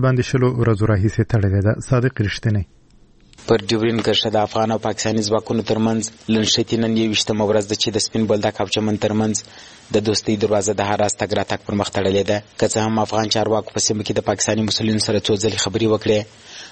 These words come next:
Speaker 2: خو محسوسېدونکې پایلې ورڅخه ترلاسه نه سوه. د هیواد د سوداګرۍ او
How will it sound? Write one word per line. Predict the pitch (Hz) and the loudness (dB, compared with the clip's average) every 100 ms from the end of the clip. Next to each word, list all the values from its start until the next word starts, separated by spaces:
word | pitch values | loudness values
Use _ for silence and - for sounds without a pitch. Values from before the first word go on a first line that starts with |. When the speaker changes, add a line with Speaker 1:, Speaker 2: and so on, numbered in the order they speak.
| - | -4
Speaker 2:
خو | - | 0
محسوسېدونکې | 117 101 - 110 104 107 110 - | 2 2 0 0 0 0 -2 0
پایلې | 107 107 | 2 2
ورڅخه | 107 - - 113 | 2 0 -4 -2
ترلاسه | 104 104 98 98 | 0 0 0 -2
نه | 101 | -2
سوه. | - 104 98 - - - - | 0 -2 -2 -14 -20 -16 -2
د | 117 107 | 0 2
هیواد | 113 113 107 | 2 2 0
د | - | -2
سوداګرۍ | 107 107 101 113 | -2 -2 0 2
او | 113 | 2